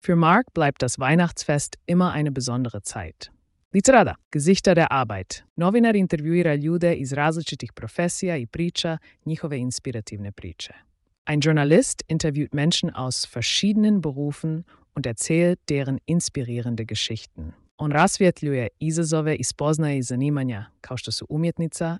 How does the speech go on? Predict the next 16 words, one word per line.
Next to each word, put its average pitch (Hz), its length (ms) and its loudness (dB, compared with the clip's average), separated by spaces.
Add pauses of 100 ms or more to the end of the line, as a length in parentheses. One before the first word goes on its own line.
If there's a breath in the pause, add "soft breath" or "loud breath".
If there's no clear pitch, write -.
inženjer 131 560 -2 (140)
ili 117 220 -6
učitelj. - 480 -10 (280)
Er 151 100 0
beleuchtet 170 500 6
die 165 100 2
Herausforderungen 165 1000 2
und 131 140 -4
Erkenntnisse 165 720 -2
aus 131 180 -4
Berufen 156 560 -4
wie 123 120 -6
Künstlerin, 170 760 -2 (260)
Ingenieur 135 680 -2 (140)
oder 135 180 -4
Lehrer. 104 360 -6